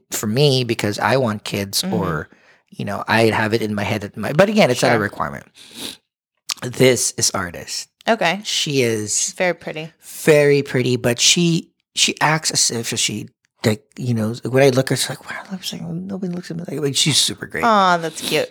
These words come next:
Speaker 1: Um, and, uh, yeah, uh, uh, it's weird 'cause her sister lives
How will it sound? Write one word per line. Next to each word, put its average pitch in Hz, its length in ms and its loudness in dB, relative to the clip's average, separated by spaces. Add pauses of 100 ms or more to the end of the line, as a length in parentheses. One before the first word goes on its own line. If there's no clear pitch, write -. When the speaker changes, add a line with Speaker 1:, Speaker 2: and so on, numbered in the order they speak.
(100)
Speaker 1:
Um, 123 440 0
and, 120 420 -2
uh, 113 260 -4
yeah, 190 220 4 (1080)
uh, 143 60 0
uh, 143 240 0 (100)
it's 147 160 -4
weird 160 280 4
'cause - 160 2
her 147 160 -2
sister - 500 0
lives 110 480 -2